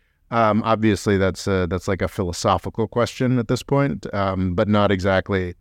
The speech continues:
the main message I want to deliver today is that the U S Navy does not do,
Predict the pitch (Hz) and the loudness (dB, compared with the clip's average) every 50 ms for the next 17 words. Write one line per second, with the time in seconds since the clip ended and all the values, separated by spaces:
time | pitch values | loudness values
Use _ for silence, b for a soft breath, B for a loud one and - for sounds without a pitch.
0 | _ _ _ _ _ _ _ _ - 113 113 117 113 117 113 110 107 - - 104 | _ _ _ _ _ _ _ _ 0 2 2 4 4 4 2 2 2 0 -2 -2
1 | 92 107 98 95 92 92 92 92 117 139 196 220 240 208 - 147 117 120 107 107 | -2 0 0 0 0 -2 -4 -4 0 0 2 2 2 0 -2 -2 0 2 0 0
2 | 107 - 107 101 90 - 117 101 - 135 127 147 214 269 - 220 - - 143 143 | 0 -2 -6 -6 -4 -4 -4 -4 -2 -4 -2 0 0 2 2 0 0 0 0 0
3 | 160 170 151 147 135 123 113 110 107 98 - 123 104 113 113 120 135 143 135 - | 0 0 0 2 0 2 0 0 -2 -2 -2 0 0 2 2 2 2 2 0 -2
4 | 120 104 85 - 117 113 113 117 113 110 104 101 95 92 | -6 -10 -8 -4 -2 0 0 0 0 0 -2 -2 -4 -6